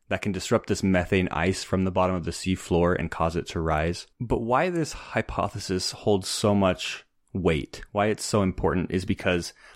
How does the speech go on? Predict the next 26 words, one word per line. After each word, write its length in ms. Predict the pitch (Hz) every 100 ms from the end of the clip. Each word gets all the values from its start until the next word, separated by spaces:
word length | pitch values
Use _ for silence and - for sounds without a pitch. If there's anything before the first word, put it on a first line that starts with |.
| -
like 140 | 123
I'd 140 | 131
mentioned, 500 | 107 98 - 90 87 - -
there 140 | 113
is 180 | 117 110
just 380 | 113 104 - -
so 540 | - - 120 113 113
much 560 | 110 98 78 - - - _ _ -
methane 580 | 92 85 87 76 73 82 _ 95
on 160 | 98
the 60 | 104
sea 180 | - 104
floors, 800 | - 95 90 87 87 85 - -
under 280 | 98 95 95
ice, 640 | 87 85 85 - - - -
in 160 | 98 -
ice 180 | 90
shelves. 640 | - - 87 82 82 - - _
It's 180 | 110 -
estimated 460 | 120 123 147 139 123
that 120 | 107
not 300 | 101 117 -
less 260 | 117 110 -
than 180 | 98
fourteen 560 | - - 123 - - 156
hundred 480 | 131 127 113 101